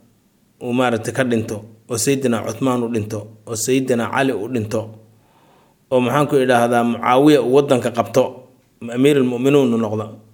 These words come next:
Markaas, intaas ayuu hawsha sii waday, oo uusan dibba u soo noqonin. Madaa wuu aaday Ar-Rabiic ibnu Ziyaad bijayshihi, ciidankiisii, al-Ghaazi, ee duulaya fii sabiilillaahi,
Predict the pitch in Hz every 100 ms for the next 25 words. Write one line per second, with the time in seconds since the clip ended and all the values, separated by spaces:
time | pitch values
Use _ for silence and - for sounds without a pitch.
0 | _ 147 175 165 135 117 107 - - _
1 | _ _ _ - 185 139 113 - 120 120
2 | 127 131 - - 120 104 104 - - _
3 | _ _ _ - 131 127 123 123 170 127
4 | 131 - 113 107 110 101 104 - - _
5 | _ _ _ _ _ _ _ _ _ -
6 | 175 170 156 156 165 123 131 147 151 131
7 | 127 127 160 131 127 127 120 127 143 123
8 | 104 - - - 113 120 151 160 - 127
9 | 120 127 147 131 143 127 - 110 107 -
10 | - _ _ _ _ - 139 127 143 160
11 | 139 139 135 127 123 151 151 127 117 139
12 | 117 123 123 151 135 127 143 131 117